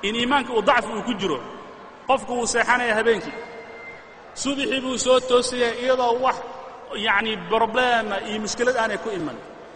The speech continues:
Laakiin waxaad arkaysaa qofkii wejigiisa beddelan. Toban daqiiqo qofku wuu qoslayaa, toban daqiiqo mi-, maankiisuu maqan yahay. Toban daqiiqo dadkii buu marka u gacan qaadaya, toban daqiiqana wuu xanaaqsan yahay. Qof shalay aad salaamaysay oo aad xabadka ku haydid baa maanta kaa soo horbaxay, salaanta la dhaafaysaa.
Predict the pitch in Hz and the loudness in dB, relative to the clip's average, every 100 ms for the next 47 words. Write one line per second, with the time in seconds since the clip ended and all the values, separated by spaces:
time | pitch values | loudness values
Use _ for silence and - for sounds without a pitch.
0 | - 208 240 285 302 269 262 262 285 - | -6 -2 -2 0 0 0 -2 0 0 0
1 | 262 262 220 233 190 196 185 165 127 - | -2 -2 -4 -2 -2 0 0 -2 -6 -14
2 | - - - - - - 233 285 320 269 | -16 -18 -20 -20 -20 -4 0 2 2 0
3 | 277 240 285 226 240 233 277 262 240 220 | -2 -4 -8 -6 -8 -2 -2 0 -2 -2
4 | 240 254 233 240 233 262 233 233 190 202 | -2 -2 -2 -2 -2 -4 -4 -4 -4 -6
5 | 202 180 175 139 - - - - - - | -6 -6 -8 -8 -12 -18 -20 -20 -20 -20
6 | - - 240 311 302 285 277 269 233 294 | -10 0 2 4 2 0 0 -2 -2 -4
7 | - 269 262 269 262 262 226 240 254 254 | -4 -4 0 0 0 0 0 2 2 0
8 | 247 233 269 254 240 240 247 233 226 226 | 0 -2 -2 -2 -4 -4 -6 -6 -4 -4
9 | - 233 180 - - - - - - 294 | -4 -6 -6 -10 -18 -20 -20 -20 2 2
10 | 254 302 277 240 240 240 247 269 247 233 | 4 2 2 2 0 0 0 0 -2 -4
11 | - 233 226 220 226 269 269 233 220 269 | -4 -2 0 0 0 0 0 0 0 2
12 | 247 233 226 233 262 233 254 254 233 226 | 2 0 -2 0 -2 0 0 0 -2 0
13 | 214 226 247 247 240 233 226 190 175 139 | -2 -2 -2 -2 -4 -2 0 0 -4 -8